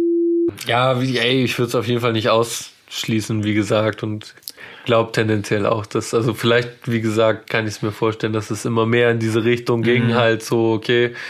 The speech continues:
Speaker 1: dass er dann halt genau so halt jetzt seinen Weg da rausge-, den Weg so da rausgesucht hat, ne?
Speaker 2: Ja.
Speaker 1: Aber
Speaker 2: Ich weiß es auch nicht. Ich bin mir auch nicht sicher, ob Roman vielleicht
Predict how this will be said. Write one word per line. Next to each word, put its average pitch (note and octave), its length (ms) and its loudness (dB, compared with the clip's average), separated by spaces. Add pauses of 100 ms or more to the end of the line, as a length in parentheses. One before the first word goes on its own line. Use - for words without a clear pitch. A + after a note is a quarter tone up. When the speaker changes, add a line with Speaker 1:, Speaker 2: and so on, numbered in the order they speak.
(380)
Speaker 1:
dass A2 140 -2
er A#2 100 2
dann A2+ 180 2
halt A#2 400 0 (400)
genau A2+ 320 2 (240)
so A#2+ 320 2
halt A2+ 200 2
jetzt A#2 200 0
seinen A2 180 0
Weg A2 200 0
da A2+ 120 2
rausge-, A2+ 600 -2 (360)
den A2 200 -2
Weg A2 140 -2
so A#2 140 2
da A2+ 120 2
rausgesucht A2 600 -2
hat, A2 220 -2
ne? A#2 240 0 (160)
Speaker 2:
Ja. G#2+ 260 2 (340)
Speaker 1:
Aber G#2+ 800 0 (200)
Speaker 2:
Ich B2 160 -4
weiß A2 200 0
es - 40 -6
auch A2 120 2
nicht. A2 140 0
Ich - 40 -10
bin B2 100 0
mir C#3+ 100 2
auch B2+ 60 2
nicht B2 120 2
sicher, B2 260 2
ob A2 200 -2
Roman B2 220 0
vielleicht A2 260 -2